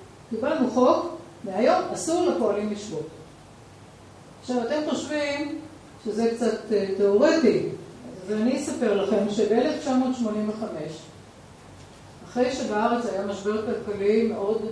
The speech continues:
משמעותי, שנבע מאינפלציה מאוד גבוהה ומשבר מניות הבנקים.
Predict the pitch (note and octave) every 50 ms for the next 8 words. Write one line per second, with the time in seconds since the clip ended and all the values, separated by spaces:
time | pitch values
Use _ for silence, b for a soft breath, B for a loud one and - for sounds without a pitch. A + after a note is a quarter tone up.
0 | - G3+ - - A#3 G3+ F#3 F#3+ - - A#3+ A3 G3 - - - - - - -
1 | - - - - - - - - - - - - - G3 F3+ F3+ F3+ F3+ F#3+ A3
2 | A3+ A#3+ A#3+ A#3+ A#3+ B3 A#3+ A#3+ - - - G#3+ F#3 F#3 F#3 F#3 F#3 F3 E3+ -
3 | - - A#3 A3+ A3+ A3+ A3+ B3 G#3 F#3 F#3+ F#3 G3 G3 - F3 F3+ F3+ F#3 G#3
4 | B3 C4+ C4+ - - - - - - - - - - - - - - - - -
5 | D#3+ E3 F#3 G#3+ A3+ A#3+ B3 B3+ B3+ B3+ B3+ - - - - - - - - -
6 | F#3 E3+ E3+ E3 A3+ A#3 A#3 A3+ A3 G#3+ G3 G3 G3+ G3+ G3+ - - - G3 F#3+
7 | F#3 F#3 - - B2+